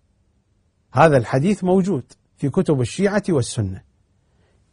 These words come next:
"إن تتوبا إلى الله فقد صغت قلوبكما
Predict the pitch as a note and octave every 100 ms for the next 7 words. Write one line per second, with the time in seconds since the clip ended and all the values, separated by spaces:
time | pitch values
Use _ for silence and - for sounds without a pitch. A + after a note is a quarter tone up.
0 | A#3+ E4 E4 B3+ - G3+ C#3+ C3 A2 A2+
1 | A2 G2 F#2 F2+ - _ _ _ _ _
2 | _ - C#3+ D#3+ C#3+ A#2+ _ - - G#3
3 | G#3 G3 - - D3+ C3+ B2+ - A#2+ G#2+